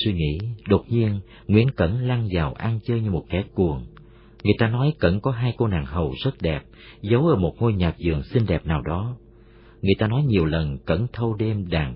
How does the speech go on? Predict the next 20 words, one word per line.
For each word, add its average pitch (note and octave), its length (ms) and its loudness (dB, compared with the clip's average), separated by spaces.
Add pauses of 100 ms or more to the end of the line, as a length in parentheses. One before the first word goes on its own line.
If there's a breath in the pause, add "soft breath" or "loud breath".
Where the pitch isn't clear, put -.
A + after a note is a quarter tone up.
ca G#2 200 -2
rượu E2+ 360 -2
chè D2+ 280 -2 (500 loud breath)
trong B2 140 4
những G2+ 180 0
kỷ - 140 0 (140)
diễn E2 180 0 (180)
sang A#2 220 -2
trọng D#2 220 -2
của A2 120 -4
Thăng G#2+ 200 -4
Long. G#2 220 -4 (920 soft breath)
Người G#2 120 8
ta A#2+ 220 2
kể G2 400 0
có C#3+ 80 4
khi A2+ 260 0
mấy C#3+ 160 2
ngày A#2 160 2
liền, D2 240 -2